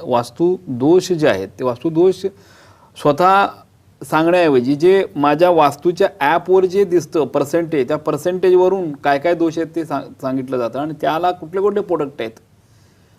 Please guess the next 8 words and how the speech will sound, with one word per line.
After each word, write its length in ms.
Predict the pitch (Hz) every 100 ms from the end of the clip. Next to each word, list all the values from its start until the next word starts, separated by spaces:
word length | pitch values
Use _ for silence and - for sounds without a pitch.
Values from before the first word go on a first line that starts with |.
| _
आणि 180 | 127 185 180
ते 80 | 233
प्रोडक्ट 520 | 233 175 196 196 - - - _ -
आहेत, 340 | 156 165 98 - - _ _ -
मग 80 | 156
कुठे 240 | 180 196
वापरायला 380 | 165 131 117 110
पाहिजे, 440 | 107 101 104 107